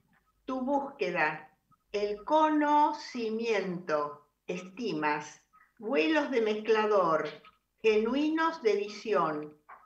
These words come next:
salen de voz, suficiente para este mundo teñido. Y les voy a leer otro de Ulises. "El cielo nos abraza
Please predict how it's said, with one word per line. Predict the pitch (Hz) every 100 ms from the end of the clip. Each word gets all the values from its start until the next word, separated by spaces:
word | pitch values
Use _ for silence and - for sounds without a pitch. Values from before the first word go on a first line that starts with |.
| _
salen | - 240 262 277 285 277 254
de | 233
voz, | 240 254 190 196 - - _ _ _ _
suficiente | - 214 220 196 - 277 311 339 339 330
para | 196 196
este | 226 226 - 220
mundo | 233 262 262 277 302 - -
teñido. | 214 196 175 156 139 135 - - _ _ _ _ _ _ _ _ _ _ _ _ -
Y | 240
les | 233
voy | 294
a | 294
leer | 285 254 269 -
otro | 226 277 262 226
de | 208
Ulises. | 208 185 180 - 180 185 - - - _ _ - - - - _ _ _ _ _ - _ _ _ _ _ -
"El | 254 262
cielo | 254 320 370 381 403
nos | 294 277
abraza | 247 226 226 208 175 - 185 175 175